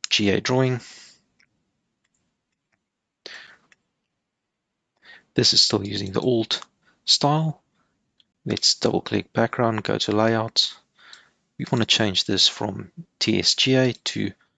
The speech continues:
Ford, and we would like to use a three. Modify, apply, cool.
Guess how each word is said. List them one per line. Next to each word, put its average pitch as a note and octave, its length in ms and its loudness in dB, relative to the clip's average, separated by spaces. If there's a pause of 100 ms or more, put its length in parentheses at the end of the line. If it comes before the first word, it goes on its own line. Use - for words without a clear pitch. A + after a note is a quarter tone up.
(300)
Ford, C3 320 -2 (1500)
and G#2 260 -4
we A2 100 -2
would G#2 180 -6
like G#2 300 -4
to - 100 -4
use G2+ 400 -2
a G2 280 -2 (480)
three. D3+ 400 0 (1900)
Modify, - 400 -4
apply, D3 480 0 (300)
cool. - 180 0